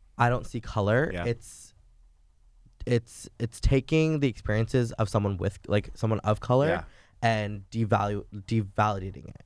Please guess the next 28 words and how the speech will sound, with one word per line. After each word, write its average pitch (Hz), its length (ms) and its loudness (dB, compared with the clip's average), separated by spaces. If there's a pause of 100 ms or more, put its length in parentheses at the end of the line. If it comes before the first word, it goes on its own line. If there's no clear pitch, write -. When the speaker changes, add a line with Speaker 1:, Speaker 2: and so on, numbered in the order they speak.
Speaker 1:
You 123 80 2
know 123 60 6
what 120 80 6
I 113 40 4
mean? 107 200 -6
You 113 80 -6
have 110 220 -2
Speaker 2:
Yeah. 90 60 -6
Speaker 1:
to 82 60 -8
be 98 120 -4
able 110 160 -6
to, 123 120 -10
like, 107 180 -2 (360)
look 117 160 -2
at 120 120 -6
everyone 110 560 -4
for 110 220 -2 (140)
who 113 100 -8
they 101 180 -2
are, 98 280 -4
what 95 220 -8
they 101 100 -6
stand 95 340 -8
for, 117 180 -2
and 107 140 -4
what 92 120 -8
their 98 80 -8
culture 95 480 0